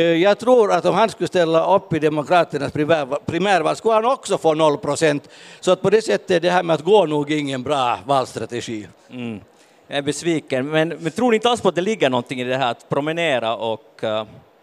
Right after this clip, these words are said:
Speaker 2: möta folk på det sättet? Att man istället för att sitta bakom bil eller bara sitta på en scen som vi nu gör.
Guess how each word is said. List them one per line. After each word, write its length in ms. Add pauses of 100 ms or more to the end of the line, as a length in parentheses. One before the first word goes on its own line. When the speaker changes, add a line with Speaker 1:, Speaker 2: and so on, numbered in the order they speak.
(760)
Speaker 2:
möta 400
folk 280
på 80
det 120
sättet? 280
Att 120
man 120
istället 280
för 60
att 60
sitta 220
bakom 320
bil 300
eller 180
bara 260
sitta 220
på 140
en 60
scen 420
som 140
vi 100
nu 220
gör. 400